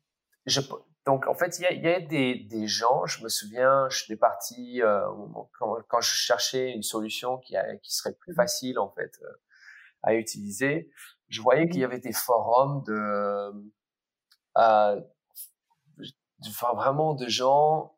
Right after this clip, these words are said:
Speaker 1: euh, à une niche qui
Speaker 2: Mhm.
Speaker 1: s'amusaient à, euh, justement essayer de,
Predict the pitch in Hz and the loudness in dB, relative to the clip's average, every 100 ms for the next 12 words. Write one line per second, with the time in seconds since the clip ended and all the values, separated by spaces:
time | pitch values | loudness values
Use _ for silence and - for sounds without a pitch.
0 | - 113 - 131 127 131 151 170 - - | 0 2 4 0 -2 -2 -2 0 0 -2
1 | _ - - 127 131 131 - - 127 127 | _ -14 -2 0 0 -2 -4 4 4 4
2 | 131 127 123 139 147 139 - 120 123 131 | -4 -4 0 0 0 -2 2 4 4 2
3 | - 110 107 107 - - - 110 113 123 | 0 -2 -4 -2 -4 -4 -4 0 0 0
4 | 117 107 113 123 107 104 | -2 -4 -4 -4 -4 -4